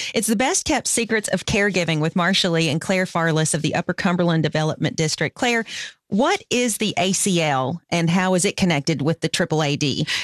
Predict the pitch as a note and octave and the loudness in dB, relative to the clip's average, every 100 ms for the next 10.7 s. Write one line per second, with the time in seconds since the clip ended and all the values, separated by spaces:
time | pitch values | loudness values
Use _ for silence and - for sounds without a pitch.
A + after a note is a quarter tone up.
0 | - E3 C#3+ - E3 - C#3+ E3+ E3 D#3+ | -4 -2 -2 -2 -6 -4 -2 0 0 0
1 | D3 - D3 G3 F#3+ F#3+ F3+ G3 F3 - | -2 -4 -2 0 2 0 0 0 0 0
2 | F3 F#3 D#3 G3+ G#3+ F#3 G#3 G#3 F#3+ F3 | 0 0 0 2 2 2 2 2 2 2
3 | E3 - - - G#3 - B3 A#3+ G#3 G3 | 0 -2 -8 -6 -2 0 2 2 2 2
4 | F#3+ F#3+ F3+ F#3 F#3+ F#3+ F#3 F3 F#3 D#3+ | 0 0 0 0 2 2 0 0 0 0
5 | D#3 F#3 F3 F3 E3+ F3 F3 F3 D#3+ F3 | 0 2 2 0 0 0 2 2 0 0
6 | E3+ E3 D3 C#3+ D3 - G#3 - G3+ F3+ | 0 0 2 2 0 -4 -6 0 0 2
7 | A#3 C4 C4 - F#3 E3+ E3 - D#3+ D3 | 2 2 0 0 0 0 0 0 0 0
8 | D3 D3+ E3 F3+ F3+ F3+ F3+ - F#3 D#3+ | 0 0 0 0 0 2 0 -2 0 0
9 | D#3 D3 B2+ D3+ D3 D#3 C3 D3 D3 C#3+ | 0 -2 0 -2 0 -2 -2 0 0 0
10 | - C#3+ - - - - E3+ | 0 -2 -2 -2 -2 -2 -6